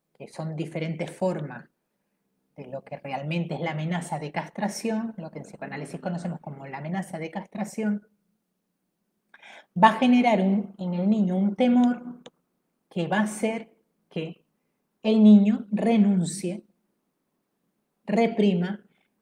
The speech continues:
esos deseos incestuosos, eróticos y hostiles hacia las primeras figuras parentales. Pues bien,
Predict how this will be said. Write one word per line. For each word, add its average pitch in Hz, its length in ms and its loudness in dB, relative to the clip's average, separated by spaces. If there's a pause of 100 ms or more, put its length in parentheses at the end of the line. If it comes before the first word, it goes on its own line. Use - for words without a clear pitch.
esos 208 540 -2 (240)
deseos 175 680 -2 (720)
incestuosos, 185 1040 -2 (400)
eróticos 175 720 -2 (460)
y 226 140 2
hostiles 180 560 -2 (540)
hacia 208 540 -4
las 175 260 -4
primeras 165 520 -4 (100)
figuras 151 520 -6 (400)
parentales. 139 680 -8 (1000)
Pues 196 220 4
bien, 143 380 -2